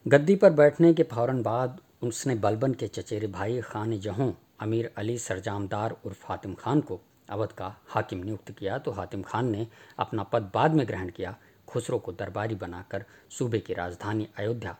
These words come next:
पहले भेज दिया। बाद में अपनी नियुक्ति का आदेश पत्र लेकर हातिम अयोध्या आया तो खुसरो उसके साथ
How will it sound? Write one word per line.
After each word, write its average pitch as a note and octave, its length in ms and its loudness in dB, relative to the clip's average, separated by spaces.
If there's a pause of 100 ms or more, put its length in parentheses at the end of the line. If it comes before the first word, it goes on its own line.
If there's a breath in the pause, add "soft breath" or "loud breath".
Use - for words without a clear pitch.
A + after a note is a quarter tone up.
(140)
पहले F#2+ 200 -6
भेज F#2 260 -6
दिया। F#2+ 240 -6 (800 soft breath)
बाद D#3 240 10
में G3 220 6
अपनी D3+ 300 2
नियुक्ति C#3+ 380 2
का D3+ 120 -2
आदेश G#2+ 440 -2
पत्र G#2 300 -6
लेकर G#2+ 340 -4 (220)
हातिम A2+ 440 -2
अयोध्या A#2 400 0
आया F#2+ 300 -2
तो G#2 160 -8
खुसरो - 520 -4
उसके G2 220 -10
साथ - 400 -4